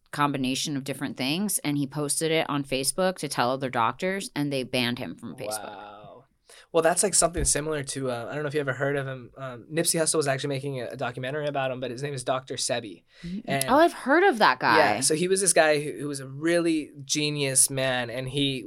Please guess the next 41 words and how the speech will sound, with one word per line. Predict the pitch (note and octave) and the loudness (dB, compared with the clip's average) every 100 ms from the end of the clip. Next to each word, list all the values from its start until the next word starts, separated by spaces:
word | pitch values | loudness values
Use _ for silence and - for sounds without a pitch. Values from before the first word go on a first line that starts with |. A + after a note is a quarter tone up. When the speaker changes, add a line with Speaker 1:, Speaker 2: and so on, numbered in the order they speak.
| C#3+ | -6
Speaker 2:
believed | C#3 D3 C#3+ | 0 0 2
in, | D3 | 0
like, | C3 B2 | 0 -4
you | C#3+ | -6
know, | A#2+ A2+ D2+ | -8 -8 -6
uh, | C3+ A#2 E2+ - | -4 -4 -8 -10
traditional, | - D3+ C#3 D#3 C#3+ B2+ G#2+ | -4 0 0 0 -2 -4 0
like, | C#3+ | 2
not | F3 F#3 | 4 2
traditional | D#3+ D3+ C#3+ | 4 2 4
medicine, | C3 B2 C3 | 2 2 -2
but, | B2 | -2
like, | B2+ B2 _ _ _ | -4 -6 _ _ _
real | E3 D#3+ D#3 - | 0 6 6 6
herbs | D3 C#3+ C#3 C3 | 6 4 2 -2
and | A#2+ | 2
stuff | - F3 | 6 8
like | C3+ | 8
Speaker 1:
Yeah. | F#2 | 6
Speaker 2:
that | C3+ | 2
to | C3+ | 0
heal | B2+ D#3 D#3 | 2 6 6
you | C3+ B2+ | 4 2
and | B2 | 4
such. | C3+ B2 | 4 2
And | B2+ | 0
he | D#3 | 0
was | D#3 | 2
always | C3 D3 C#3+ | 2 2 0
a | |
big | C#3+ C#3+ C3+ | 0 -2 -2
believer | C#3 C#3+ C3+ | 0 0 2
in | |
saying, | B2+ C3 C3 | 0 0 0
like, | A#2+ A#2 - - - | -4 -6 -16 -10 2
"Never | D3+ E3+ | 6 6
eat | E3+ | 6
cauliflower | C#3+ C3+ C3 B2 A#2+ A#2+ | 4 4 4 4 4 2
because | B2 A#2+ B2+ A2 | -2 -4 -2 -2
it's | - | -2
man-made." | C#3 B2 A#2+ G2+ - | 0 0 0 -2 -4